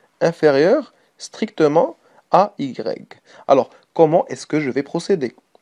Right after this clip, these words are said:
Donc, si n, si je veux un tel G zéro, alors G zéro sera inférieur strictement à y moins n G zéro. D'accord ? Mais moi, qu'est-ce que je veux ? Je veux que n plus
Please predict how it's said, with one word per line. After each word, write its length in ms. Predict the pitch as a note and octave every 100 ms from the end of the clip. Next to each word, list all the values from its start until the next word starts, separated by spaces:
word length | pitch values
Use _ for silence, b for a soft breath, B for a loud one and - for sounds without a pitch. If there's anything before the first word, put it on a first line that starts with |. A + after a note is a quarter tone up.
| _ _ - B B
Donc, 140 | F#3 F3+
si 160 | -
n, 180 | - A3+ -
si 180 | - A#3+
je 100 | A3+
veux 160 | A3+ G3+
un 80 |
tel 220 | F#3+ F#3+ D3+
G 120 | C3+
zéro, 420 | C3 E3+ A3+ F#4+ b b
alors 220 | - E3
G 140 | D3 E3+
zéro 220 | E3 A3+
sera 220 | A#3 E3 E3+
inférieur 380 | G3+ F3+ D#3 -
strictement 460 | - - E3 G3
à 40 | F3
y 580 | D#3+ C#3 C3+ A3+ C#4+ B2 - -
moins 240 | C#3 D3+
n 220 | C#3+ C3+
G 100 | A#2+
zéro. 300 | A#2 A#2 G#2+ - _ _ _ _ _ _ _
D'accord ? 420 | A2+ B2+ C4 C#4+ _ _ _ _ _ _ _ _ _ - -
Mais 80 | E3
moi, 140 | G3+
qu'est-ce 160 | A3 A3+
que 80 | F#3
je 140 | D#3
veux ? 180 | A#2 A2 b b b b
Je 100 | C#3
veux 100 | D3
que 180 | E3 F#3
n 120 | F#3 E3+
plus 220 | D#3+